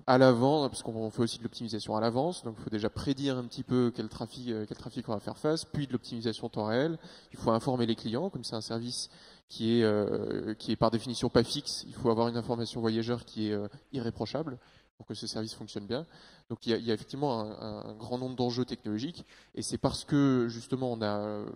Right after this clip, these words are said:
euh, apporté des nouvelles solutions là récemment que le principe du transport à la demande est en train de croître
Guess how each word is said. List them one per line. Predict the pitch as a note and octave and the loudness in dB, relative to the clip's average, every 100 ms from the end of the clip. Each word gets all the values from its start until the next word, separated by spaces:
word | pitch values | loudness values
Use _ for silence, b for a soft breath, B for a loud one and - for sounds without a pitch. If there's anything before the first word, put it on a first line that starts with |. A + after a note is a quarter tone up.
| - b b b C2 | -10 b b b -10
euh, | F2+ G2+ G2 C2+ | -8 -6 -6 -4
apporté | - - A2+ - C#3 | 0 2 2 4 4
des | A#2+ | 4
nouvelles | A#2 B2+ C3 B2+ | 0 4 4 4
solutions | - A#2+ A#2 - C3+ | 0 -2 -2 -2 -2
là | B2 G#2+ | 0 -2
récemment | G#2+ A#2 C#3 D#3+ | -4 -4 -2 -2
que | A#2+ A2 B B B | -2 -2 B B B
le | A2+ | -8
principe | - D3+ - C#3+ | -2 -2 -2 -4
du | |
transport | C3+ C#3 B2 - B2 | -4 -6 -4 0 0
à | |
la | A#2+ | 0
demande | C#3 C#3+ | -2 -2
est | |
en | B2 | -4
train | - B2+ | -4 -6
de | |
croître | A2 - C3+ - - | -4 -2 -2 -4 -14